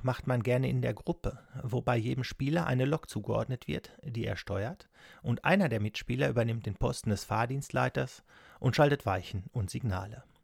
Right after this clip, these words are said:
Bei dieser Art des Betriebs braucht es überhaupt keine Trennstellen. Der Lokführer muss erkennen, welche Stellung das Signal hat, auf das er zufährt, und die Lok entsprechend steuern und zum Beispiel bei Rot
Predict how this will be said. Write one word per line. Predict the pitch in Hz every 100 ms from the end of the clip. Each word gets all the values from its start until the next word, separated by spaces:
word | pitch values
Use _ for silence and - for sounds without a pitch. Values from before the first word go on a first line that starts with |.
| _ _ - - - - -
Bei | 110
dieser | 151 180 160
Art | 139 -
des | 135
Betriebs | - 117 - 143 - - _ -
braucht | - 131 170
es | -
überhaupt | 151 151 -
keine | 165 170
Trennstellen. | - - 95 - - - - - _ _ - - - -
Der | 196
Lokführer | 180 180 - 165 139
muss | 123 -
erkennen, | 104 - 143 160 139
welche | 110
Stellung | 110 - 113 110
das | - 95
Signal | 101 98 104 117
hat, | 151 185 - -
auf | 120
das | - 113
er | 95
zufährt, | - 123 - - - - _ - - - -
und | - 120
die |
Lok | 120 127 -
entsprechend | 127 - 113 113 107
steuern | - 107 120 151 175 165
und | 131
zum | - 123
Beispiel | 113 - 110
bei | 101 98
Rot | 98 101 151 -